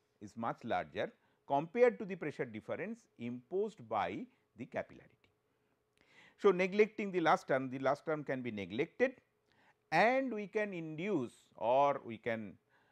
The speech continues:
uh, take the help of Clausius Clapeyron equation, then P V minus P infinity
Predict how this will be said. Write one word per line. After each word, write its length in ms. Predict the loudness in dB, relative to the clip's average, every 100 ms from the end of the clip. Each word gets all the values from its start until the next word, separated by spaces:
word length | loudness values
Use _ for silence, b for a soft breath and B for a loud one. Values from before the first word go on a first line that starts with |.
| b
uh, 240 | -8 -6 -6 -6
take 180 | -8
the 100 | -8
help 280 | -6 -6 -4
of 140 | -6 -6 _ _ _
Clausius 500 | -4 -4 -2 -4 -4 -6
Clapeyron 480 | -8 -6 -8 -8 -10
equation, 560 | -16 -12 -10 -6 -6 -8 _ b b b
then 320 | 2 2 0 -14 _
P 140 | -4 -4
V 160 | -4
minus 420 | -4 -4 -4 -8 -10
P 140 | -8 -6
infinity 560 | -8 -8 -8 -6 -8